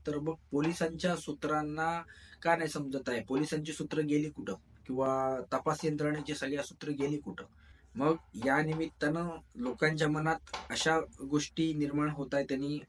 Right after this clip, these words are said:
असा प्रश्नचिन्ह आणि असा संशय निर्माण होतोय की वाल्मिक कराड हा स्वतःहून सरेंडर झालाय की सगळं प्लॅनिंग करून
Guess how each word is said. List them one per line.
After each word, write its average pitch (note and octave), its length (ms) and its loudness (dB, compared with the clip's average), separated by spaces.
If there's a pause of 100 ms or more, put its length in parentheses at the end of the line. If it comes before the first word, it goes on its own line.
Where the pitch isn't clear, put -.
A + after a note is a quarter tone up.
असा D#3 360 2
प्रश्नचिन्ह D3 800 -2
आणि C#3+ 200 -4 (200)
असा - 200 -2
संशय D3 460 0
निर्माण D3+ 380 2
होतोय B2+ 340 -4
की E3+ 380 -2 (560)
वाल्मिक C3 440 2
कराड D3 240 6
हा D3+ 120 4
स्वतःहून C#3+ 480 2
सरेंडर C#3+ 500 2
झालाय C#3 400 2
की D3+ 180 -4
सगळं D3 480 2
प्लॅनिंग C3+ 520 0
करून D#3 460 0